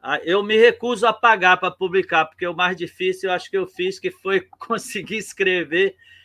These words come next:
Eu também não sou um bom escritor, né? Mas eu, eu, eu acho que eu, é um ato de coragem essa, sabe? De você tentar passar pro papel uma emoção, um sentimento.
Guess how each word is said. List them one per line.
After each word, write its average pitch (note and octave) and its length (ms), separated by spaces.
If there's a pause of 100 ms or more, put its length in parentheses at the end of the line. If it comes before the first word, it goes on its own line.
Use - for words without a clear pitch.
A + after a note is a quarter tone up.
(260)
Eu E3 120
também G3+ 360
não A#3 180
sou G#3+ 500
um D3 80
bom F3+ 280
escritor, E3 680
né? C#3 200
Mas D#3 320
eu, E3+ 400
eu, D3 460 (720)
eu E3 240
acho F#3 320
que - 80
eu, F#3+ 240
é F3+ 120
um F#3+ 120
ato G3+ 240
de F#3+ 120
coragem D3+ 720
essa, B2+ 420
sabe? B2 380
De B2 160
você C3 320
tentar C#3+ 440
passar D3+ 420
pro D3 180
papel D3 440
uma D3 180
emoção, D3 800 (340)
um C#3 80
sentimento. D3+ 720